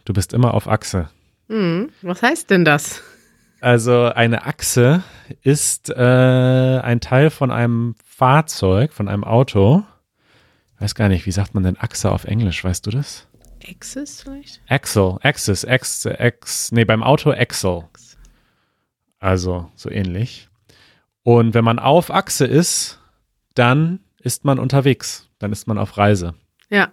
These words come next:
Speaker 2: da steht auch bei, äh, Dick C C, auf Achse heißt on tour.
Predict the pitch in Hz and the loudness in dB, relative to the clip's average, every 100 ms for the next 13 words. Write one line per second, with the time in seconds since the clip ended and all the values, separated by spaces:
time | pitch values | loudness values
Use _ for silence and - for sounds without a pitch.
0 | _ _ _ _ - - - - 131 180 | _ _ _ _ -14 -6 0 0 2 0
1 | - 185 185 180 170 175 165 160 165 170 | 0 2 2 2 0 0 0 -2 -4 -6
2 | 214 - - 190 175 202 175 - 196 - | -6 -6 -6 -4 -4 -2 -2 0 -2 0
3 | 160 196 - 262 226 214 214 - 202 220 | -4 -4 -2 0 2 2 0 -2 2 2
4 | 214 - 294 185 139 | 0 -2 2 2 0